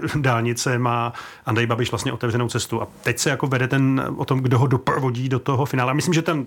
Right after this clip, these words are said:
celý souboj je o něco slo-, složitější, ale těch voličů na to, aby dokázali to první kolo ještě zásadně zdramatizovat, je, to znamená, že by jako ani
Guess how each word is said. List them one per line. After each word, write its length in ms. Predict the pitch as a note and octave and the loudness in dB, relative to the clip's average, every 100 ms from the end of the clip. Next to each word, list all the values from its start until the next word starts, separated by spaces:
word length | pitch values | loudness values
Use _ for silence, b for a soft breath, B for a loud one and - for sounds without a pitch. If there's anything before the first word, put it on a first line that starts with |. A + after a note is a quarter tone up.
| - | -6
celý 200 | - D3+ | -4 -2
souboj 320 | D3+ C#3 D#3+ | -2 -2 0
je 280 | B2 A#2+ E3 | 0 0 0
o 80 | D3+ | 0
něco 220 | C3+ D3 | 0 0
slo-, 160 | C3+ B2+ | -2 -4
složitější, 800 | B2 C3 B2 C3 B2 - A#2+ B2 B B B - | 0 0 2 0 0 0 -2 -4 B B B -2
ale 260 | A#2+ B2+ B2+ B | 2 2 -2 B
těch 140 | - A#2+ | 0 2
voličů 380 | C3+ G3 - | 2 0 0
na 100 | C3 | -2
to, 200 | D3+ D#3+ | 0 0
aby 200 | A#2+ B2+ | 0 0
dokázali 640 | B2 A#2+ C#3 C#3 D3 D3+ C#3+ | -2 0 0 0 0 0 0
to 120 | C#3+ | -2
první 280 | C3+ B2+ C#3 | -2 0 2
kolo 180 | C#3+ | 2
ještě 300 | C#3 - D3+ | 0 0 0
zásadně 440 | C3 A#2+ A2 C#3+ D3 | 2 0 0 0 0
zdramatizovat, 720 | C3 B2 A#2+ B2 B2 A2+ G#2+ B B B - | 2 0 2 2 2 0 -2 B B B -6
je, 560 | A#2 C3 B2+ B2+ B2+ A#2 B B | 0 2 2 0 -2 -4 B B
to 80 | B2+ | 0
znamená, 340 | B2+ C3 C3+ | 2 2 0
že 300 | B2+ C#3 B2+ B2 C3 | 0 2 0 -2 -6
by 160 | B2+ | -2
jako 240 | B2+ A#2 C3 - | -2 -2 -6 -2
ani 280 | C3 C#3 | 0 2